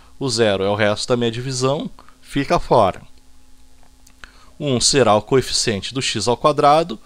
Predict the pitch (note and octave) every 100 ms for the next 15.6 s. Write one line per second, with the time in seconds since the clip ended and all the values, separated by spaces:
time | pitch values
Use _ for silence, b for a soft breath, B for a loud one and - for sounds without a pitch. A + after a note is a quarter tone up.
0 | b b b - D3+ A2 A2 G2+ G2+ -
1 | G#2 G2+ - E3 E3+ - E3+ - G#2+ F#2+
2 | - C3+ - - G#3+ A#3 - - B B
3 | B B - G3 F3 F3 - C3 B2 C3+
4 | - E3+ C3+ A2 A#2+ - - - G#2 F#2+
5 | A2+ - C3 B2 B2 D#3+ B2+ F2+ B1+ E2
6 | - - - - - - - - - -
7 | - - - - - - - - - -
8 | - - - - - - - - - -
9 | - - - - b b b b b b
10 | b - E3 D#3 C#3 D#3+ - - D#3 E3+
11 | - C3 C3 - C#3 F3 D3+ D3+ - D#3+
12 | D#3+ G#2+ F#2 F2 - C#3+ F3 E3+ - F3+
13 | E3 D#3+ A#2 G#2+ G2+ - - F3+ E3+ D#3+
14 | D3+ A#2+ G#2 G2+ A2 B2+ A2+ G#2+ C3 -
15 | B2+ A2 A2 - -